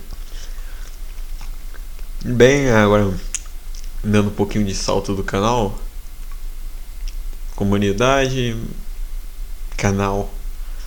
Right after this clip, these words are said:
Bem, eu agora vou trazer mais os parceiros do canal. E vou também trazer novos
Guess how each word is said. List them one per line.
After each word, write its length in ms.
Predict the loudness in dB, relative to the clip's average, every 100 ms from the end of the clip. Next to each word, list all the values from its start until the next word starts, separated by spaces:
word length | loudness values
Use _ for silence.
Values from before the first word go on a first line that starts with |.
| -8 -8 -8 -6 -4 -4 -6 -6 -6 -6 -6 -6 -6 -2
Bem, 520 | 4 6 6 2 0 -2 -4 -4 -4 -6 -6 -6 -8 -8 -6 -6 -6 -8 2
eu 260 | 8 8 10
agora 340 | 8 8 6
vou 440 | 4 2 2 2 0 -4
trazer 440 | 2 4 4 4 4
mais 200 | 4 2
os 160 | 0
parceiros 560 | 0 -2 0 2 4 2
do 100 | 0
canal. 460 | -2 0 0 0 -2 -4 -6 -4 -4 -4 -4 -4 -4 2
E 100 | 4
vou 240 | 4 4 2
também 360 | 2 4 4 4
trazer 580 | 4 2 4 4 4 2
novos 760 | 2 4 4 4 2 0 0